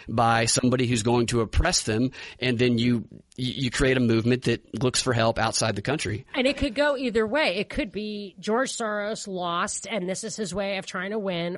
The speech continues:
Speaker 2: or this was plan A all along, that this
Speaker 1: Yes,
Speaker 2: guy is
Speaker 1: yeah.
Speaker 2: gonna stimulate globalism. I had sent you, you, you sent me the article by Chatham House, which was a Royal Institute of International Affairs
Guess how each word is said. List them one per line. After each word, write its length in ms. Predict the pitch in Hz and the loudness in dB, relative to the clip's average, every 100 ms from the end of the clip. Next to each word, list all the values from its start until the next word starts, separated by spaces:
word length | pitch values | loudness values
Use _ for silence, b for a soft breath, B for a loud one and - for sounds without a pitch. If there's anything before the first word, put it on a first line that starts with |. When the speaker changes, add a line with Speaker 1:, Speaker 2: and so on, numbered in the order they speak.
| - | 0
Speaker 2:
or 540 | 285 330 190 170 233 B B B B - | 4 6 6 4 0 B B B B -6
this 320 | 202 240 220 | 4 6 6
was 140 | 220 | 0
plan 380 | - - 202 208 | 2 0 2 -2
A 340 | 196 190 190 202 | -2 -2 -4 0
all 340 | 208 180 180 | 4 4 4
along, 500 | 185 262 277 214 208 214 b _ | 4 4 2 2 -2 -6 b _
that 220 | 202 185 | 0 2
this 160 | 226 127 | 4 4
Speaker 1:
Yes, 100 | 120 | 4
Speaker 2:
guy 280 | 196 185 185 | 2 2 0
is 180 | 247 | 0
Speaker 1:
yeah. 60 | - | 2
Speaker 2:
gonna 160 | 214 190 | 0 -2
stimulate 460 | - 214 208 202 | -2 -2 -2 -4
globalism. 540 | 233 294 285 196 165 175 | 0 0 0 -2 -4 -4
I 100 | 208 | -2
had 140 | 220 | -2
sent 260 | - 285 - | -2 -4 -4
you, 540 | 240 226 214 202 196 - - _ _ _ _ _ _ | -4 -4 -4 -6 -8 -12 -20 _ _ _ _ _ _
you, 400 | - 254 311 294 - | -4 -2 0 -2 -6
you 300 | 220 240 285 | -6 -4 -4
sent 180 | - 254 | -4 -6
me 60 | |
the 140 | 254 240 | -4 -4
article 360 | 226 220 233 | -4 -4 -8
by 200 | 202 202 | -4 -4
Chatham 400 | 196 208 190 190 | -4 -8 -6 -8
House, 440 | 165 180 190 180 - | -8 -6 -6 -8 -8
which 200 | 190 185 | -8 -6
was 320 | 190 185 160 | -6 -6 -6
a 80 | 190 | -6
Royal 380 | 165 202 214 247 | -2 2 2 0
Institute 480 | 240 - 202 226 | -4 -6 -8 -8
of 100 | 202 | -6
International 640 | 220 233 - 202 214 233 220 | -6 -8 -8 -6 -6 -6 -6
Affairs 640 | - 226 208 196 202 185 | -6 -4 -2 -2 -4 -6